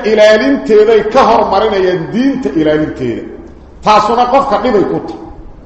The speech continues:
Adiga wixii naar ku geliyo wax kaaga daran ma leh.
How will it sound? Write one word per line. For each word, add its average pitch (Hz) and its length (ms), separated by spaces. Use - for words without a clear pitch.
Adiga 226 280
wixii 220 360
naar 226 260
ku 220 140
geliyo 196 340
wax 233 180
kaaga 202 320
daran 175 280
ma 170 120
leh. - 120